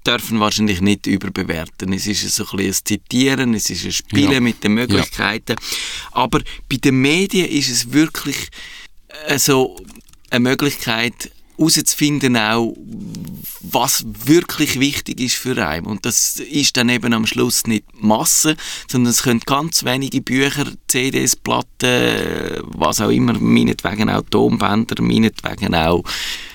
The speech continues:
Speaker 1: äh, Blu-rays oder D V Ds oder
Speaker 2: Mhm.
Speaker 1: Laserdiscs
Speaker 2: Ja.
Speaker 1: sein. Es hat übrigens
Speaker 2: Laserdisc.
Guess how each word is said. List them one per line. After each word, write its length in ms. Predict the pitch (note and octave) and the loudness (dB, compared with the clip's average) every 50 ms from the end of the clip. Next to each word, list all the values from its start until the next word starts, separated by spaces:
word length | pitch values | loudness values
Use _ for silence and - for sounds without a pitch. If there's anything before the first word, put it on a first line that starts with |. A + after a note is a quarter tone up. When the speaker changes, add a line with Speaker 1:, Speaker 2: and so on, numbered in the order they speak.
| - - | -18 -10
Speaker 1:
äh, 460 | - - G2+ G2+ G2 F#2 F#2 F#2 F2+ F#2 | -4 -2 0 0 0 0 0 0 -2 -2
Blu-rays 760 | - - C3 C#3 C#3+ D3 C#3 C#3 C3 B2+ B2+ C#3 C#3 C3 - | 0 2 4 4 6 6 6 4 4 4 4 2 2 2 0
oder 260 | G#2+ G#2 G#2+ - - | 0 0 0 -2 -2
D 260 | F#2 - A2+ A#2 B2+ | -2 0 2 2 2
V 220 | A#2 C3 B2 A#2 A#2+ | 0 0 0 0 0
Ds 400 | A2+ A#2+ A#2 A2+ A#2 A#2 A2+ - | 2 2 2 2 2 2 0 0
oder 260 | E2+ G#2 G#2 - G#2 - | -2 -2 -2 -2 -4 -2
Speaker 2:
Mhm. 340 | G2+ G#2 G2 G2+ A2+ A#2 A#2 - | 0 0 0 2 0 0 0 0
Speaker 1:
Laserdiscs 800 | G2+ A2 G#2+ G#2+ B2+ C#3+ - C#3+ A2+ B2+ C3+ C#3 - - A2+ A#2 | 0 2 4 4 4 2 2 0 0 0 2 2 2 2 4 2
Speaker 2:
Ja. 80 | A#2+ | 2
Speaker 1:
sein. 380 | A#2 - C3 C3 C3+ C#3 C#3+ D3 E3+ - - - - A#3 A3+ A3 - - - - - - - - - | 2 2 0 2 2 0 -2 -4 -8 -12 -16 -20 -14 -14 -14 -12 -12 -14 -16 -16 -18 -20 -20 -10 0
Es 140 | G#3+ D3+ D3+ | 0 2 2
hat 80 | D#3+ G3+ | 4 2
übrigens 340 | B3 C#4 - - - - - F3 | 2 4 4 4 4 4 4 4
Speaker 2:
Laserdisc. 600 | D#3 D3+ C#3 C3+ C3 A#2+ F#2+ - - - - | 2 2 4 4 4 4 4 0 -4 -10 -12